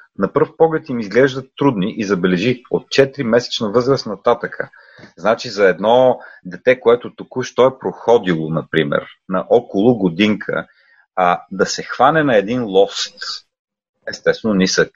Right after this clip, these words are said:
за неговата възраст, и оттам да може да скочи върху нещо друго, което му е показано току-,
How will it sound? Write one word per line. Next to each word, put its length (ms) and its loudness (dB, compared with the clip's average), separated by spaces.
за 160 -8
неговата 480 0
възраст, 500 -2
и 120 0
оттам 440 2
да 260 2
може 340 2
да 200 2
скочи 800 -2
върху 300 0
нещо 340 0
друго, 300 2
което 240 2
му 120 -4
е 80 -8
показано 460 0
току-, 360 0